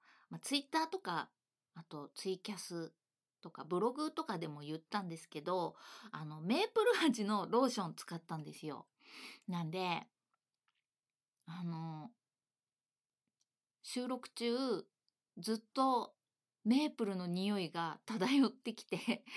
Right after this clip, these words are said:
<laughs> なんかね、すごいお腹が減る感じだった。<laughs> すごいね。で、しかも、こう、手につけて、ローションを、メープル味のローションを手につけて、こう、クシュクシュクシュクシュやったんですけど、あの、手に、を洗っ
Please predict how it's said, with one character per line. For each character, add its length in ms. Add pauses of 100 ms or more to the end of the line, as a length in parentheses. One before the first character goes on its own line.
(140)
<laughs> 240
な 140
ん 20
か 120
ね、 300
す 120
ご 140
い 40 (400)
お 120
腹 320
が 100
減 200
る 300 (180)
感 280
じ 140
だ 80
っ 40
た。 280 (120)
<laughs> 400 (1000)
す 220
ご 160
い 80
ね。 380
で、 220
し 80
か 120
も、 460
こ 120
う、 40
手 200
に 160
つ 100
け 140
て、 240
ロ 160
ー 40
シ 120
ョ 60
ン 120
を、 160 (340)
メ 140
ー 40
プ 100
ル 80
味 180
の 120
ロ 120
ー 20
シ 100
ョ 40
ン 40
を 20
手 140
に 120
つ 80
け 100
て、 140
こ 140
う、 40
ク 80
シ 100
ュ 40
ク 60
シ 80
ュ 20
ク 80
シ 60
ュ 40
ク 80
シ 80
ュ 40
や 40
っ 80
た 120
ん 60
で 80
す 120
け 100
ど、 360 (480)
あ 140
の、 260
手 220
に、 200 (140)
を 260
洗 220
っ 60